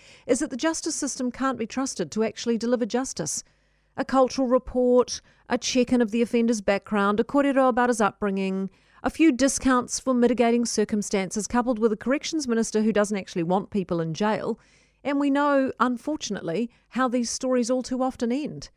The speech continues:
Sonny Kushel, who, to his credit, has been banging on about this for months on end, he says the government needs to admit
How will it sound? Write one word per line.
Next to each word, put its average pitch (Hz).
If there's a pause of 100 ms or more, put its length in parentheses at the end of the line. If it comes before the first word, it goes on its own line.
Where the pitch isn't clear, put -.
(500)
Sonny 370
Kushel, 214
who, 208
to 247
his 269
credit, 175
has 170
been 185
banging 226
on 190
about 170
this 180
for 185
months 180
on 175
end, 180 (260)
he 269
says 381
the 262
government 226
needs 202
to 196
admit 180